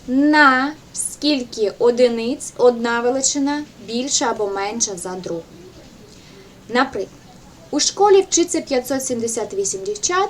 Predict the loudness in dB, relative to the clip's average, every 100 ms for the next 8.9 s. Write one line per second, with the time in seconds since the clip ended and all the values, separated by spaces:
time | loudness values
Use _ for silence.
0 | -4 -2 0 2 0 -2 -2 -2 -4 -6
1 | -4 -4 -4 -4 -6 -10 -12 -16 -14 -16
2 | -16 -20 -18 -10 -2 2 4 4 0 -6
3 | 0 2 2 2 0 0 0 0 4 2
4 | 2 0 2 0 -2 0 0 0 0 -2
5 | -4 -4 -6 -6 -10 -10 -20 -20 -20 -20
6 | -20 -20 -20 -20 -20 -20 -2 0 2 2
7 | 0 0 -6 -8 -12 -20 -20 -20 -14 0
8 | 2 4 0 -2 -2 -2 0 -2 -2